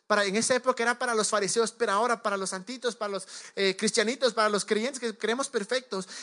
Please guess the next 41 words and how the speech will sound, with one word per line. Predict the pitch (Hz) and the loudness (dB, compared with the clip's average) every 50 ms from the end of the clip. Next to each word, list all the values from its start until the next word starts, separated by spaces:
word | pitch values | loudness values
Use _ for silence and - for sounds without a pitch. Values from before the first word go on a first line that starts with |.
| 180 - - | -16 -14 -8
el | - 196 196 | -4 -2 -2
mensaje | 208 220 220 202 - 262 247 202 247 | 0 0 2 2 2 2 0 0 0
de | 277 262 | 2 2
la | 247 240 | 4 2
gracia | 220 226 233 226 - - | 2 2 0 0 -2 0
es | 220 | -2
algo | 226 214 214 208 | -2 -2 -2 -4
súper | - - - 269 226 - 254 240 | -4 -6 -8 -8 -6 -6 -6 -4
chocante | - 254 247 247 254 240 233 220 - 220 185 | -2 -4 -4 -2 -2 -4 -4 -4 -6 -8 -10
porque | 214 208 - 214 | -10 -8 -8 -8
decimos, | 190 - 240 240 247 214 - - - - - _ _ _ _ - | -6 -6 -6 -6 -6 -8 -8 -10 -18 -20 -20 _ _ _ _ -16
"¿Gracia? | 127 127 160 214 269 - - - 143 160 185 - - _ _ _ _ _ | -10 -2 0 4 4 6 4 4 2 -2 -6 -8 -12 _ _ _ _ _
Puta, | _ - 208 | _ -4 -2
yo | 170 226 359 | -2 -2 -4
no | 381 339 | -4 -4
chupo, | - - 165 - - 214 254 359 339 - _ _ _ _ _ _ _ _ _ _ | -4 -6 -8 -8 -6 -6 -6 -6 -6 -10 _ _ _ _ _ _ _ _ _ _
yo | - 381 | 4 6
no | |
digo | 392 277 | 6 6
malas | 233 208 202 196 | 6 6 6 4
palabras, | - 160 147 147 147 156 190 254 311 - - 220 160 | 4 2 2 2 4 4 4 4 2 2 0 0 2
yo, | 170 196 233 | 4 4 6
yo | 220 349 311 | 8 10 10
oro | 285 269 269 262 | 10 10 10 8
siempre, | - - 175 165 180 190 - 277 | 4 2 2 0 2 4 4 4
voy | 233 214 220 220 | 6 8 10 10
a | 226 | 10
Juan, | 214 185 175 170 175 190 240 277 | 10 8 8 8 8 8 10 10
hago | 262 240 240 240 | 10 10 10 12
todas | 233 247 233 | 12 12 12
estas | 226 233 208 - | 12 10 6 4
cosas, | - 185 196 - 247 233 190 | 6 6 6 4 4 0 -2
diezmo". | 170 180 185 196 208 226 285 349 339 - - - - _ _ _ _ _ _ _ | -2 0 0 0 2 2 0 0 0 -2 -8 -20 -20 _ _ _ _ _ _ _
Claro, | - 240 269 277 247 185 - - - - | 10 12 12 12 12 10 4 -2 6 10
pero | - 220 214 | 12 12 12
viene | 214 262 285 320 | 12 10 6 4
el | 339 | 6
de | 311 | 8
al | 277 | 10
lado | 240 233 269 277 262 | 12 12 12 12 12
mío, | 233 233 285 311 277 226 214 214 | 10 8 4 6 8 8 8 8